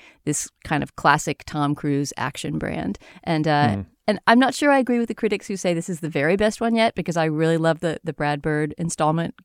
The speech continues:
Speaker 1: Ghost Protocol. I think it was number four. Someone correct me if I'm wrong on that. Um, but, but it does deliver that, that Tom Cruise <laughs> product very satisfyingly. And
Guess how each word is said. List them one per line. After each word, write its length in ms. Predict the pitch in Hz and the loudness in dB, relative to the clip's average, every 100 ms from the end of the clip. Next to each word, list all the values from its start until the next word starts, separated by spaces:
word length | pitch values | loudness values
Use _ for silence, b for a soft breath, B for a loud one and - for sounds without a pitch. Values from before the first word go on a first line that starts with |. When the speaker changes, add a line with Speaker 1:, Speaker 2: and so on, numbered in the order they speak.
| _ | _
Speaker 1:
Ghost 240 | 156 151 | 0 0
Protocol. 480 | - 151 156 190 220 | 0 -2 0 0 0
I 100 | 147 | 0
think 240 | 156 151 147 | -2 -2 -2
it 60 | |
was 160 | - 156 | -4 -2
number 380 | 156 151 151 160 b b b | -2 0 -2 -6 b b b
four. 540 | - - 151 156 180 202 | -12 -4 -2 0 -4 -6
Someone 260 | 143 165 | -6 -6
correct 260 | - 151 151 | -4 -6 -4
me 120 | 156 | -4
if 100 | 156 | -2
I'm 120 | 156 | -4
wrong 200 | 156 156 | -2 0
on 100 | 160 | 0
that. 200 | 185 196 - B B B - | 0 -4 -8 B B B 0
Um, 380 | 170 165 160 - _ _ _ | 2 4 2 -4 _ _ _
but, 300 | 175 185 175 - | 4 8 8 4
but 180 | 175 214 | 4 6
it 100 | 208 | 6
does 320 | 175 190 196 170 | 6 6 6 4
deliver 360 | 165 160 151 | 2 2 2
that, 280 | 147 143 - | 2 0 0
that 200 | 151 - | -4 -4
Tom 240 | 170 147 | -2 -2
Cruise 320 | 147 151 147 - | 0 -2 -2 -6
<laughs> 80 | |
product 400 | - 214 180 160 | -4 -2 -2 -2
very 340 | 170 165 147 165 | 0 0 2 0
satisfyingly. 880 | - 151 - - 151 156 151 147 151 | -2 -2 -2 -2 0 2 2 2 2
And 240 | 165 165 | 2 2